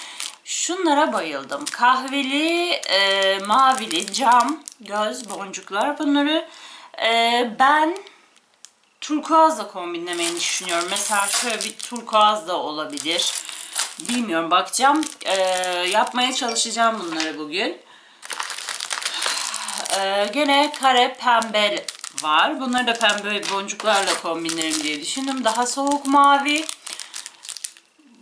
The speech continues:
Bu da gene kahveli ve morlu. Şuna çok taktım. Bu sene bu renk tişörtlere, kıyafetlere, boncuklara acayip taktım. Bundan böyle bir iki kolye çıkarmayı düşünüyorum.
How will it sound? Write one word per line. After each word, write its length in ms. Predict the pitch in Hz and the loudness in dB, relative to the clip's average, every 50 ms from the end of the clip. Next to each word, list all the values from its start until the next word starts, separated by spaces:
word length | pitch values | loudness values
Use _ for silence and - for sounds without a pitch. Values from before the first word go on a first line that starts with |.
| - - - | -12 -10 -10
Bu 120 | 175 151 | -8 -8
da 60 | 160 | -6
gene 260 | 160 160 160 165 - | -4 -2 -2 -2 -4
kahveli 520 | - 233 226 214 214 214 190 196 196 214 214 | -2 0 0 0 0 0 -4 -6 -4 -4 -4
ve 160 | 208 202 202 | -4 -4 -4
morlu. 720 | 196 180 165 165 160 147 147 147 160 185 240 302 320 320 320 - - _ - - - - - - - - - - - - - - - - | -6 -4 -4 -2 -2 -2 -2 0 2 2 4 4 2 0 -2 -8 -14 _ -10 -10 -10 -8 -8 -8 -8 -6 -6 -6 -8 -10 -12 -14 -12 -6
Şuna 540 | - - - - - - 381 381 349 311 302 | -4 -2 0 2 2 0 2 2 0 0 2
çok 260 | 302 302 302 294 - | 0 0 -2 -2 -2
taktım. 440 | - 247 202 202 208 - 214 233 226 240 | 0 0 0 0 -2 -4 -6 -6 -6 -4
Bu 60 | 247 | -4
sene 280 | - 277 262 254 254 | -2 0 0 0 0
bu 80 | 262 277 | 0 0
renk 260 | 262 262 262 254 - | 0 0 0 -2 -4
tişörtlere, 840 | - 254 240 - - 277 262 262 262 - 262 269 262 254 269 269 269 285 | -4 -2 0 0 2 2 0 0 -2 0 0 0 2 4 4 2 2 0
kıyafetlere, 1000 | - - 247 214 214 214 220 240 233 240 277 262 262 - - 277 277 262 262 220 | -2 -2 0 2 4 4 4 4 2 0 -2 -4 -4 -2 0 0 2 2 0 0
boncuklara 580 | 226 220 220 226 - - - - 269 277 285 | -2 -2 -2 -4 -4 -6 -4 -2 0 2 4
acayip 500 | 269 254 254 262 247 233 247 254 254 - | 4 2 2 2 2 2 2 2 0 -2
taktım. 460 | - 233 208 202 - - 277 277 277 233 | 0 0 0 0 0 -2 -2 -2 -2 -2
Bundan 360 | 233 240 254 262 269 262 233 | -2 2 4 4 4 4 2
böyle 240 | 233 240 240 220 233 | -2 -2 -2 -4 -2
bir 100 | 240 240 | -2 -4
iki 240 | 240 - - - | -4 -4 -8 -6
kolye 300 | - - 233 220 226 240 | -2 0 0 0 0 -2
çıkarmayı 580 | - - - - 220 220 220 214 214 226 247 226 | -2 -4 -2 2 2 4 4 2 0 -2 -4 -4
düşünüyorum. 640 | 214 208 202 - - 214 220 233 220 185 170 165 160 | -6 -6 -4 -4 -4 -4 -4 -2 -2 0 0 0 -2